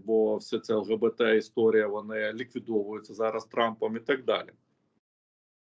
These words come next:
Е, ну і в ре-, е, з-, і республіканці теж погано ставляться до Путіна. Далі. А, це,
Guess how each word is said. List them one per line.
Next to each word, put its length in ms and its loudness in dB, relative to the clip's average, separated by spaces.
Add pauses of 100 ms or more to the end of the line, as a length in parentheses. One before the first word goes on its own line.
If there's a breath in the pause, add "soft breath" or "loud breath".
(680 loud breath)
Е, 400 8
ну 180 10
і 100 12
в 100 10
ре-, 380 8
е, 40 8
з-, 320 2
і 160 4
республіканці 680 2
теж 340 -2
погано 420 -4
ставляться 460 -6
до 120 -6
Путіна. 400 -14 (1160)
Далі. 500 2 (760 soft breath)
А, 500 0
це, 380 0